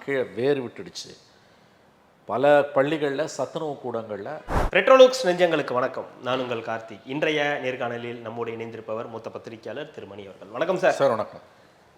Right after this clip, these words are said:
Speaker 2: சார், சமூகம் சார்ந்த நிறைய பிரச்சனைகள் நடக்கிறது உண்டு. அந்த மாதிரி இது வந்து ஒரு வேண்ட, விரும்பத்தகாத ஒரு செயலா தான் இதை நம்ம பார்க்கணும். ஆனா இது மாதிரியான சம்பவங்கள் இன்னும் தொடருமோ அப்படின்ற ஒரு அச்சமும்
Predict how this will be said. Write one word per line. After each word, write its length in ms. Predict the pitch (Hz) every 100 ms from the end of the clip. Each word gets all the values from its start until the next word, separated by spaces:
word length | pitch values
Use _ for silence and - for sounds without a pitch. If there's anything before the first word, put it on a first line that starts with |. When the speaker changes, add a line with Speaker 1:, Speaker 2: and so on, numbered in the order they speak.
| _
Speaker 2:
சார், 680 | _ - 147 127 110 104 95
சமூகம் 960 | - - - - - - 170 226 220 196
சார்ந்த 400 | 180 165 165 151
நிறைய 600 | 135 151 160 127 107 -
பிரச்சனைகள் 640 | 127 113 135 131 120 104 104
நடக்கிறது 380 | 110 113 113 104
உண்டு. 260 | 98 117
அந்த 220 | 110 131
மாதிரி 260 | 143 151 165
இது 140 | 139
வந்து 200 | 131 131
ஒரு 180 | 147 117
வேண்ட, 400 | 113 139 151 151 - - _ -
விரும்பத்தகாத 880 | 127 165 170 180 180 135 143 156 160
ஒரு 320 | 139 117 107 110
செயலா 280 | 120 120 113
தான் 120 | 120
இதை 140 | 107
நம்ம 220 | 101 101 101
பார்க்கணும். 380 | 110 110 117 139
ஆனா 120 | 123
இது 100 | 123
மாதிரியான 300 | 123 143 143
சம்பவங்கள் 440 | 139 131 143 147
இன்னும் 240 | 131 143 143
தொடருமோ 380 | 123 151 156 143
அப்படின்ற 280 | 135 131 127
ஒரு 120 | 104
அச்சமும் 460 | 107 151 147 139